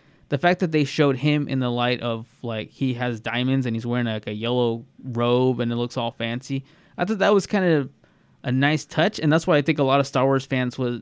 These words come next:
were thinking this is gonna be, um, Darth Plagueis, 'cause Darth Plagueis also ran with the Banking Clans. Like, he was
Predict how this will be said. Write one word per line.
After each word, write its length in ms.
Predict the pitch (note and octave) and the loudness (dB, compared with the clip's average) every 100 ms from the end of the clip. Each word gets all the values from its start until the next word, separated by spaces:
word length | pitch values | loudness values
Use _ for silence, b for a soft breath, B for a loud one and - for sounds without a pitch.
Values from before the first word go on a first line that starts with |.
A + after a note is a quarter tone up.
| - | -8
were 200 | C3+ A#2+ | -4 -4
thinking 440 | - B2 B2 B2 | -2 -2 -2 -2
this 200 | A#2+ C#3 | -2 -2
is 140 | C#3+ C3 | -2 -2
gonna 240 | C#3 B2+ | -2 -2
be, 280 | B2 B2 B2 | 0 0 0
um, 420 | A#2 A#2 A2 G2 - _ _ _ | -2 -4 -6 -10 -16 _ _ _
Darth 200 | B2 C3 | -2 0
Plagueis, 280 | - B3 F#3 | 4 4 4
'cause 120 | - | 0
Darth 240 | C3 D#3 C#3 | 0 0 2
Plagueis 360 | F#3 D#3 C#3+ - - | 0 0 -2 -6 -4
also 280 | C3+ C3+ C3+ | -2 2 0
ran 260 | B2 B2 | 2 2
with 100 | B2 | 0
the 60 | A#2 | 0
Banking 320 | A#2+ A#2+ A#2+ | 0 0 -2
Clans. 340 | - G#2 G#2+ | -2 -6 -6
Like, 80 | A2 | -6
he 100 | B2 | -2
was 260 | B2+ B2 - | 0 0 -4